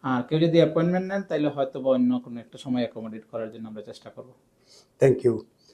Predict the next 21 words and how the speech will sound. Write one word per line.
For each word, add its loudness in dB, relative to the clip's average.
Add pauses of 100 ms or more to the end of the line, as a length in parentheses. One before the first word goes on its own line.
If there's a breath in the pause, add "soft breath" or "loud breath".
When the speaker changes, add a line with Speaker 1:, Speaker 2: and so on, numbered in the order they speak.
(300 soft breath)
Speaker 2:
আপনারা 6
বুঝতেই 4
পারছেন 2
আমাদের, 4
আহ, -4
জুবায়ের 0
আহমেদ -2
সিপিএ, -6
তিনি -4
অত্যন্ত -6
গুরুত্বপূর্ণ -2
আলোচনা -4
করছেন -4
এবং -10
অত্যন্ত -10
গুরুত্বপূর্ণ -10
ট্যাক্স -6
ফাইলিংয়ের 2
ব্যাপারে -4
অত্যন্ত -10
গুরুত্বপূর্ণ -4